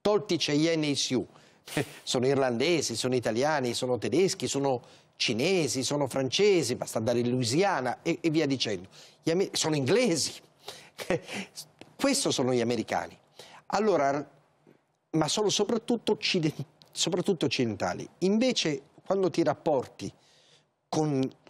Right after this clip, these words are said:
il resto del mondo e non tutti la vedono come te, forse a volte dovresti considerare che americanizzare tutto non è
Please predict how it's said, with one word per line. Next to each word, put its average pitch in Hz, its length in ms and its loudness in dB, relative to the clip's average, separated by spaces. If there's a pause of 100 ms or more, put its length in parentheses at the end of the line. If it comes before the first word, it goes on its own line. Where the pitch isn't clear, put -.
(160)
il 139 140 0
resto 143 480 0
del 160 160 2
mondo 165 600 2
e 151 140 2
non 156 280 0
tutti 185 300 -2
la 123 120 2
vedono 123 340 0
come 175 260 0
te, 123 260 -2 (640)
forse 202 380 0
a 175 60 0
volte 165 340 0
dovresti 143 360 0
considerare 143 640 0
che 151 240 -2
americanizzare 175 1080 2
tutto 135 400 -2
non 139 240 2
è 143 140 0